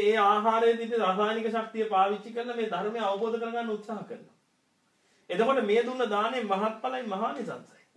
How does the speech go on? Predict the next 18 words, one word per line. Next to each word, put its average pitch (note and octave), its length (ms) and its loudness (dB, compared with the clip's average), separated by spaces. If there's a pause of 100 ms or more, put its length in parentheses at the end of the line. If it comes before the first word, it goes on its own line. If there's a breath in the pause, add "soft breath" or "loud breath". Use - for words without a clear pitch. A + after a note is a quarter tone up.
(1040)
මොකද A3+ 220 6
මේ A#3 200 6
දානේ A3+ 380 4
වළඳ-, G#3 460 2
මේ, G3+ 180 0
මේ G3+ 200 2
දානේ G#3+ 400 4
දුන්නේ G#3+ 320 -2
ඒක G#3+ 140 -2
වළඳලි G#3 420 -2
ඉවරලා A3+ 320 0
න-, F3+ 240 -2
කාලා G3 360 2
බීලා G#3+ 240 -4
නටලා G#3+ 300 -4
සතුටු A3+ 280 -6
වෙන්න B3 160 -10
නෙමෙයි. A3+ 300 -6